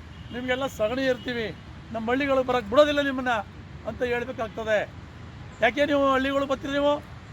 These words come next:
ನಿಮ್ಗೆ ಯಾರು ಓಟ್ ಕೊಡ್ತಾರೆ ನಾವು? ಯಾಕೆ ಓಟ್ ಕೊಡಬೇಕು? ನಮ್ಮ ಪರವಾಗಿ ಒಂದು ಸಾರಿ ನೀವು ಮಾತಾಡಲ್ಲ. ನಮ್ಮ ರೈತರು ಡೆಲ್ಲಿಗೆ ಬರ್ತೀವಿ ಅಂದರೆ ಬೇರೆ ಬೇರೆ ರಾಜ್ಯದಲ್ಲಿ ತಡೀತೀರಿ,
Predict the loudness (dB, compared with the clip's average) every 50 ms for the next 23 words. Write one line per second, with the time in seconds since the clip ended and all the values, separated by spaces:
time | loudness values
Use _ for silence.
0 | -8 -8 -6 -2 6 6 6 6 6 2 -2 -2 -4 -6 -2 -2 0 0 0 2
1 | 2 0 0 -2 -4 -10 -16 -18 -18 -14 0 2 4 4 4 4 2 2 2 2
2 | -2 -2 0 0 0 0 0 0 0 -2 -6 -14 -16 -16 -16 -10 -4 -2 -2 0
3 | 2 2 4 6 6 6 6 6 2 0 0 4 4 4 4 4 0 0 0 0
4 | 0 0 0 0 2 4 4 2 2 0 -6 -14 -16 -16 -16 -16 -12 -6 -4 -4
5 | -2 2 2 2 2 2 -2 -2 2 2 2 4 2 4 4 4 4 4 2 2
6 | 4 8 8 6 6 6 0 -8 -14 -16 -16 -16 -16 -16 -10 -2 2 2 2 4
7 | 4 4 4 6 4 4 2 2 0 2 2 2 2 0 -2 -4 -4 -6 -6 -6
8 | -6 -6 -8